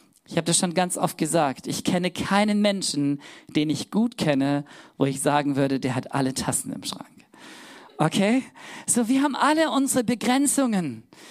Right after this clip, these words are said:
Der eine ist, ist angstgetrieben. Der andere hat ständig Zweifel. Der andere hat Minderwertigkeits-, äh, Gefühle und Komplexe. Der andere stellt sich ständig die Frage, „Wer bin ich? Wer bin ich?“ Der andere sagt, „Oh, ich habe einen großen Traum“, aber der Traum geht nicht in Erfüllung.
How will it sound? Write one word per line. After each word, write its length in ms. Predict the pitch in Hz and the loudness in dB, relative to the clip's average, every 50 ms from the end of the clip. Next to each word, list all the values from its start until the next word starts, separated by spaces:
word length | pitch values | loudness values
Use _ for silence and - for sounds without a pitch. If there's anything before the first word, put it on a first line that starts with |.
| - - - | -20 -20 -4
Der 160 | - 202 233 233 | 0 2 4 4
eine 200 | 262 285 294 285 | 4 2 2 2
ist, 260 | 262 - - - - _ _ _ | 2 0 0 -4 -6 _ _ _
ist 200 | 262 247 - - | 0 0 0 0
angstgetrieben. 1120 | - - 277 302 294 - - - 285 269 - - - 226 190 170 143 127 127 113 113 113 - - - - - - - - - | 0 2 2 2 0 -2 -2 -2 -2 -2 -2 -2 0 0 0 0 0 -2 -2 -4 -4 -8 -12 -18 -20 -20 -20 -20 -16 -4 0
Der 160 | - 208 226 | 2 4 4
andere 260 | 240 247 262 254 240 240 | 4 2 2 2 2 2
hat 260 | 254 247 - - - | 2 0 -4 -4 -2
ständig 540 | - - - 269 262 277 277 277 262 - - | -2 0 2 2 2 2 2 0 0 -2 -4
Zweifel. 760 | - - 233 233 269 285 269 - - 170 160 143 131 127 - - - - - - - - - - | -2 0 2 2 2 2 0 0 0 0 0 0 -2 -4 -8 -12 -18 -20 -20 -20 -20 -6 -2 0
Der 120 | 226 240 | 2 2
andere 280 | 262 269 269 254 254 240 | 2 2 2 2 2 2
hat 200 | 262 254 - 208 | 2 0 0 2
Minderwertigkeits-, 1160 | 214 269 285 294 302 294 269 240 247 233 220 202 - - - - 220 190 170 165 - - - | 2 2 2 4 2 2 4 4 2 2 2 0 -2 -4 0 0 2 2 2 0 -2 0 2
äh, 380 | 233 196 190 185 175 175 165 - - - - - _ _ _ | 2 4 4 4 4 2 0 -4 -10 -20 -20 -20 _ _ _
Gefühle 580 | 208 196 - - - - 233 226 220 220 - | 0 0 0 -2 0 0 2 2 2 2 0
und 160 | 95 - 208 | 0 -4 -4
Komplexe. 840 | - - 208 185 170 185 196 190 196 - - - 143 127 123 120 - - - - - - - - - - | -2 -2 -2 -2 2 2 2 2 2 0 0 0 2 0 0 -2 -6 -10 -18 -20 -18 -20 -20 -20 -8 0
Der 120 | - 226 233 | 2 2 4
andere 180 | 262 269 277 | 4 2 2
stellt 220 | - - 277 262 214 | 2 2 2 2 2
sich 100 | 247 214 | 0 0
ständig 320 | - 262 262 277 277 214 | 2 2 2 0 0 0
die 80 | 233 202 | 0 0
Frage, 360 | - - 247 262 254 247 202 | 2 0 0 2 2 2 2
„Wer 140 | 233 240 226 | 2 0 2
bin 240 | 185 226 277 294 277 | 0 0 0 2 0
ich? 220 | 262 208 - - | 0 0 0 0
Wer 120 | 226 220 | 0 0
bin 220 | 202 247 285 294 294 | 2 2 2 2 2
ich?“ 320 | 269 233 - - - - - - - - - - - | 2 2 0 -2 -6 -10 -12 -14 -14 -14 -16 -2 0
Der 100 | 220 247 | 2 2
andere 140 | 262 285 240 | 2 2 2
sagt, 240 | 214 262 - 262 269 | 2 0 2 2 2
„Oh, 160 | 302 320 320 | 2 2 2
ich 160 | 294 - 277 | 2 0 0
habe 120 | 285 - | 2 2
einen 100 | 247 254 | 2 2
großen 380 | 233 233 269 302 285 - 311 247 | 4 4 4 2 2 2 -2 -2
Traum“, 320 | - - 294 294 285 277 | 2 4 4 4 4 2
aber 140 | 262 254 254 | 2 2 0
der 60 | 240 | 0
Traum 280 | 185 185 269 262 254 233 | 0 2 2 2 2 2
geht 160 | 262 254 226 | 0 2 2
nicht 140 | 262 - - | 0 0 2
in 80 | 247 240 | 2 2
Erfüllung. 580 | 226 - - 285 311 320 285 240 220 208 175 | 2 2 2 0 2 4 4 2 2 0 -4